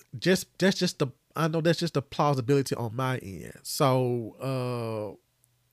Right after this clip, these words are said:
uh, I can't help but to think that Mindy and Chad are in on it. That would be a big twist and would lead me into my final, uh, prediction for Scream Seven, or just theory for Scream Seven, um,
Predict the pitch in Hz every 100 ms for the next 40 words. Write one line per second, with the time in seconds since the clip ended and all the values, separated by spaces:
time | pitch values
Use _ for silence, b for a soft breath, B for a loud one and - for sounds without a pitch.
0 | _ _ - 110 127 160 180 160 170 156
1 | 139 131 143 127 123 123 120 117 113 -
2 | 117 107 113 113 110 110 107 127 123 123
3 | 104 131 123 - 131 127 127 - B B
4 | B B B B B _ 147 143 139 123
5 | 156 180 160 156 147 143 135 143 131 127
6 | 123 120 117 113 _ _ 123 127 123 -
7 | 143 143 131 117 107 - 120 113 110 117
8 | 107 127 - 120 - 110 - 123 117 -
9 | 120 117 120 117 113 - 143 135 120 117
10 | - 113 110 - 110 110 113 - 113 117
11 | 110 107 104 -